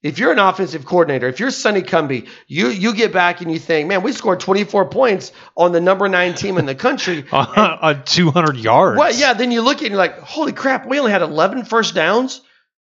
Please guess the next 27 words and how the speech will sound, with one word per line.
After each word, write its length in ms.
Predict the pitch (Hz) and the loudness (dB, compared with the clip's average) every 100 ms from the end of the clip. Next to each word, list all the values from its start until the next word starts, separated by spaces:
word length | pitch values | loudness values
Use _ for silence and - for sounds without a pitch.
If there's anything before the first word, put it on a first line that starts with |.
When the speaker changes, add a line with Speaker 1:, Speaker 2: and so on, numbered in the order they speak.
| - | -2
Speaker 1:
Holy 260 | 339 320 | 4 4
crap, 340 | - 330 311 190 | 4 2 2 0
we 100 | 294 | 2
were 140 | 277 | 2
one 400 | 196 185 247 285 | 2 4 4 4
for 200 | - 247 | 0 0
nine 320 | 202 185 220 | 2 2 2
on 120 | 214 170 | 0 -2
third 340 | - 214 196 | 0 0 0
down 240 | 220 254 | 0 0
and 100 | 240 | 2
oh 140 | 185 220 | 2 2
for 160 | 220 | 0
one 160 | 214 208 | 0 2
on 120 | 175 | 0
fourth 340 | 139 214 240 233 | -2 -2 -2 0
down." 420 | 226 262 262 - _ _ _ _ _ _ _ _ - | 0 0 -2 -12 _ _ _ _ _ _ _ _ -14
Two 260 | - 262 294 | -2 2 4
hundred 460 | 233 247 247 233 220 | 4 4 4 0 -2
and 120 | 170 | -4
four 360 | - 233 220 214 | -2 2 2 2
total 340 | - 202 220 | -2 2 2
yards, 500 | 190 180 190 180 - - | 4 2 2 0 -10 -20
sixty-five 1160 | - - - 330 - 285 214 - 240 226 208 - | -20 -14 -2 -2 -2 -6 -4 0 2 2 0 -6
passing 580 | - 202 226 220 220 175 | -4 -2 -2 -6 -8 -6
Speaker 2:
Mm-hmm. 100 | 147 | -2
Speaker 1:
yards. 640 | 127 120 120 110 104 - | 0 0 -2 -6 -12 -18